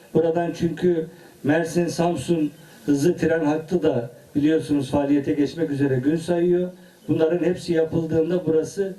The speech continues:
limanı daha da önem kazanan, ihracatta ürettiği her şeyin direkt dışarıya satılabilir hale geldiği bir üretim merkezi haline gelecek. Bu şekilde bir ova yok.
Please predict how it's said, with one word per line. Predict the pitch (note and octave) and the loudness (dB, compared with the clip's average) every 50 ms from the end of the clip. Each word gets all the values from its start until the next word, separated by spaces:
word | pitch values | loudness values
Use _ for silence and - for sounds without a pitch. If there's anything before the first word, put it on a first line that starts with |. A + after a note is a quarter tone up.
| - - - - - - | -16 -20 -20 -14 -4 0
limanı | C#3+ D3+ E3 D#3+ E3 F3 F3 | 0 2 2 2 0 0 0
daha | - - - E3 F#3 - | 0 0 0 0 0 0
da | E3+ D3+ B2+ B2+ - - - - - - | 0 0 -2 -4 -8 -12 -20 -20 -10 -4
önem | - C3 C#3 E3 F3 F3 | -2 0 2 2 0 0
kazanan, | F3 E3+ E3+ D#3+ E3 E3+ E3+ F3 F3+ F#3 F3+ - - - - _ - | 0 -2 -2 0 0 0 0 0 -2 -4 -6 -12 -20 -20 -20 _ -2
ihracatta | D3+ D3 C#3 D3+ F3 E3+ E3 D#3+ E3+ E3+ E3 E3 - F3+ E3 | 0 2 2 2 2 0 0 0 0 -2 -2 -2 -2 0 2
ürettiği | D#3 D#3 E3 E3+ E3 - - E3+ E3 D3 C#3 | 2 2 2 0 -2 -2 -2 -2 0 0 0
her | E3+ G3+ G3 | 0 0 -2
şeyin | F3 - F3+ F3 F3 F#3 G3 G3 F#3+ - - - - - _ - | -2 0 0 0 2 0 0 -4 -6 -14 -18 -20 -20 -14 _ -2
direkt | - E3 F3+ E3 D#3+ - | 0 2 2 0 -2 -2
dışarıya | F3 C#3+ - F#3 F#3+ F3 F3 E3+ D#3+ D3 C3+ B2+ - - - - - | -4 -2 0 0 0 2 2 2 2 0 -2 -4 -6 -10 -18 -20 -14
satılabilir | - - D#3+ D#3+ - F#3 F3+ E3+ E3 D#3+ E3+ E3 F3+ F3 | -6 -2 -2 -2 0 0 0 0 0 0 0 0 0 0
hale | D#3 D3 D#3+ E3 F3 | 0 0 0 0 0
geldiği | F3+ E3 D#3+ D#3 D3+ D3+ G3 G3+ F3+ | 0 0 0 -2 -2 -2 -2 0 0
bir | E3+ D3+ | 2 2
üretim | D3+ D3 D3+ D3+ - F#3 F3 D#3 | 2 2 2 0 -2 -2 -2 -2
merkezi | D3+ C#3+ C3+ C3 D3 C#3+ C#3 F3 | -2 -2 0 -2 -2 0 0 0
haline | E3+ D#3+ D#3 D3+ C#3+ | 0 0 0 0 0
gelecek. | B2+ C3+ C3 B2 B2+ B2+ D3+ E3 E3 - - - - - - - - - - - - - - | 0 0 0 -2 0 0 -2 -2 -2 -4 -12 -20 -20 -20 -20 -20 -20 -20 -20 -20 -6 -2 0
Bu | F3+ | 0
şekilde | - - F3+ F3 F3+ F3 E3+ E3+ E3 | 2 2 0 2 2 2 2 2 2
bir | F3 | 2
ova | E3+ E3 D#3 D#3+ E3+ E3+ | 2 2 2 2 2 0
yok. | E3 D#3+ D3 C3 - - | 0 0 0 -2 -6 -14